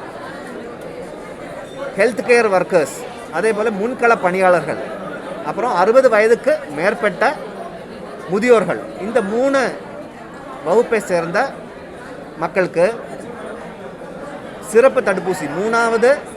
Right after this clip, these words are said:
பூஸ்டர் தடுப்பூசி போடும் திட்டம் கோயம்புத்தூர் அரசு மருத்துவமனையிலே துவங்கி வைத்துள்ளது. இதுல பாத்தீங்கன்னா, மொத்தமாக நம்ம ஹெல்த் கேர் ஒர்க்கர்ஸோட எண்ணிக்கை எண்பத்தி ஐயாயிரத்தி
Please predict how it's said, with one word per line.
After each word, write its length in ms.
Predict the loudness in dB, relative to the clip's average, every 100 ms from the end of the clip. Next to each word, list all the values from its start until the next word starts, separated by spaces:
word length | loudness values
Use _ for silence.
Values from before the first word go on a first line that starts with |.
| -14 -14 -14 -8
பூஸ்டர் 480 | -4 -4 0 0
தடுப்பூசி 360 | 2 0 -2 -2
போடும் 340 | -2 0 0
திட்டம் 320 | -2 0 -2 -2 -8 -10 -10 -10 -10 -10 -10 -6
கோயம்புத்தூர் 560 | 2 4 4 2 2 0 -4
அரசு 280 | -2 -2 0
மருத்துவமனையிலே 640 | 0 0 0 -2 0 2 2 0 -8 -12 -12 -8
துவங்கி 320 | 2 4 4
வைத்துள்ளது. 500 | 2 0 -2 0 0 -2 -4 -12 -14 -14 -14 -14 -14 -14 -12 -14 -6
இதுல 180 | 2 2 4
பாத்தீங்கன்னா, 480 | 2 2 0 0 0 -2
மொத்தமாக 560 | -2 -2 0 2 2 2
நம்ம 240 | 0 2 2 0 -2 -10 -14 -14 -12 -12 -12 -12 -12 -12 -12 -14 -12 -12 -12 -12 -2
ஹெல்த் 300 | 2 2 2
கேர் 220 | 4 4
ஒர்க்கர்ஸோட 580 | 2 0 2 0 2 2 2
எண்ணிக்கை 380 | 0 2 4 4 2 -4
எண்பத்தி 400 | 0 0 2 2
ஐயாயிரத்தி 520 | 4 6 4 2 -4